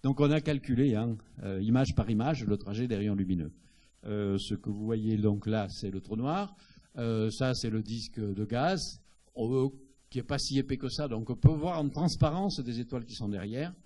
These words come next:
Ça, ce sont donc, euh, des étoiles. C'est le point de départ. Donc maintenant, on commence le mouvement. On regarde bien parce que ça va vite, hein.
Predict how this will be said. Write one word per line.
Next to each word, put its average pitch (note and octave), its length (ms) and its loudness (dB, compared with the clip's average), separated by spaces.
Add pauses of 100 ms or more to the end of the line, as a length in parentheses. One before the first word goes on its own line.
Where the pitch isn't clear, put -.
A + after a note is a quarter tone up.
(260)
Ça, A#2 180 -8
ce G2 140 -10
sont F#2+ 200 -8
donc, D2+ 200 -10 (200)
euh, D2 80 -14 (600)
des F#2 160 -10
étoiles. A#2+ 320 -8 (240)
C'est A#2+ 160 -4
le A#2 80 2
point C#3+ 160 8
de B2+ 100 6
départ. G2 420 0
Donc G2 180 -2
maintenant, A2 340 -2
on A2 80 0
commence A2+ 320 -2
le G2+ 100 0
mouvement. G2+ 640 0 (680)
On F2 80 -4
regarde G#2 240 0
bien A#2+ 140 2
parce A#2+ 120 -2
que G#2 80 -6
ça G2+ 120 -8
va F2+ 100 -4
vite, C3+ 240 -4
hein. C3+ 120 -6